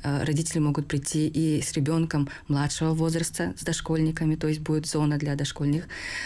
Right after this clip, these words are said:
д-, детей дошкольного возраста, где будут представлены различные мастер-классы, игры, э, будет, э, спортивная зона для них, где они могут, о, э, показать и, м,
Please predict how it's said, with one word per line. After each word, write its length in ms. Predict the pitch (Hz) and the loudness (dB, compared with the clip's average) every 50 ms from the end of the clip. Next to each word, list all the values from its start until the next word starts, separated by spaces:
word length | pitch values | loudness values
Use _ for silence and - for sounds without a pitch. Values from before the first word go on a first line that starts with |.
| - - - | -8 -6 -4
д-, 120 | 151 - - | -4 -4 -2
детей 240 | - - - 180 | -4 -2 -2 0
дошкольного 540 | 160 143 147 - - - 139 139 139 143 156 | 0 0 0 -2 -2 0 2 4 4 4 4
возраста, 460 | 160 170 170 180 175 175 - - 175 | 2 2 2 2 0 -2 -2 -2 -2
где 160 | 151 147 160 147 | 0 0 0 2
будут 240 | 143 156 156 151 | 2 0 0 0
представлены 460 | - 151 139 - - 156 156 156 151 143 | -2 -4 -4 -2 -2 0 2 2 2 2
различные 520 | 147 139 151 180 202 - - - 175 160 | 2 2 2 0 0 0 0 0 2 4
мастер-классы, 880 | 147 143 143 143 - - 156 151 - 160 165 170 175 175 - - - 160 | 4 4 2 2 0 -4 -6 -4 -2 -2 0 0 0 -2 -2 -2 -4 -2
игры, 600 | 156 156 156 165 170 165 165 160 160 156 160 160 160 - - - - - - - - | 0 2 2 2 2 2 0 0 0 0 0 -2 -4 -6 -8 -6 -6 -8 -8 -6 -2
э, 120 | 143 147 | -2 -2
будет, 340 | 143 135 165 160 165 160 160 | 0 2 2 2 0 0 0
э, 180 | - 156 151 147 | 0 0 0 0
спортивная 720 | - - - 156 - - - 180 185 185 175 170 170 160 | -2 -4 -6 -6 -4 -2 0 2 4 4 4 2 2 0
зона 320 | 165 165 165 165 165 160 | 2 2 2 2 2 2
для 160 | 156 156 156 | 2 2 2
них, 300 | 156 156 156 160 160 160 160 - - - - - - - - | 4 4 4 4 2 0 -2 -6 -10 -10 -8 -8 -10 -8 -6
где 220 | 156 143 151 160 | -4 -2 0 2
они 220 | 156 156 156 156 156 | 2 4 4 4 4
могут, 480 | 156 151 151 151 151 156 151 143 - - | 4 4 2 2 0 0 -2 -2 -2 -2
о, 480 | - 143 143 143 143 143 147 143 139 - | -2 0 0 0 0 0 0 -2 -2 -2
э, 320 | - - - - - - - - - - - - - - | -4 -6 -8 -10 -10 -12 -12 -12 -14 -14 -16 -18 -12 -8
показать 540 | - 139 131 147 139 - 170 185 196 196 - | -6 -4 -2 0 0 0 0 -2 -2 -2 0
и, 220 | 156 151 147 143 | 0 2 2 2
м, 380 | 139 143 - - - - - | 2 0 -2 -4 -6 -6 -6